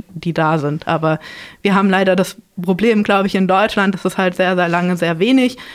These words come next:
ähm, tatsächlich Kämpfe. Es gibt natürlich irgendwelche Tarifverhandlungen, aber die waren, ähm,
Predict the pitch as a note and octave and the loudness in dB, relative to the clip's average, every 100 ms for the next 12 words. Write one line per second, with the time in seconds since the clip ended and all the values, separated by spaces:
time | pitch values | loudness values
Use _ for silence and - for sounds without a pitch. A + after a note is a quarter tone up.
0 | - - - F#3 F#3+ F#3+ F#3+ G3 - _ | -20 -20 -6 0 2 2 0 -2 -14 _
1 | - G3+ G3 G3+ G3+ - G#3 B3 F#3+ F3+ | -4 -2 2 2 2 2 2 4 2 0
2 | B3 B3+ G3+ G#3 A3+ A3 G#3 - G3+ F#3 | -2 2 0 2 0 2 0 0 -2 -2
3 | - G3 A#3 - G3+ G3 G3+ F#3+ G#3 G#3+ | -2 0 0 0 0 2 2 2 4 2
4 | - F#3 F#3 F3+ - - G3 F#3+ F#3 F#3 | 0 0 0 0 -4 -6 -4 0 0 2
5 | G3 F#3+ G3+ _ - _ _ - G3 G3 | 2 0 -4 _ -20 _ _ -4 0 2
6 | G3+ G3+ | 4 4